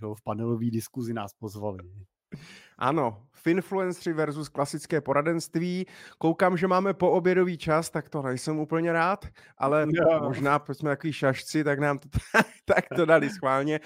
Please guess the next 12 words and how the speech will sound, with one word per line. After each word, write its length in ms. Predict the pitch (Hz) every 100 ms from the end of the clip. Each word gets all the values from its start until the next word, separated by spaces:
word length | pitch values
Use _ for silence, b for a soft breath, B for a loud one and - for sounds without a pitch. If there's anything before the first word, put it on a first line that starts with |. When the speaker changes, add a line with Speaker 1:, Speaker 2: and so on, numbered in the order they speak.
| B B
Speaker 2:
Společně 500 | - 147 156 - 165
s 80 | -
náma 220 | 160 160
bude 280 | 156 143 113 _ -
Ondřej 480 | 143 147 143 175 151
Kobierský, 1080 | - 151 165 175 170 - - 160 160 190 _ b b -
eh, 360 | 127 131 131 131
takže 460 | 135 127 127 139
toho 240 | 131 139 135
pravděpodobně 720 | - 127 131 131 135 135 135
možná 360 | 135 120 113
znáte 500 | 110 127 160 - 170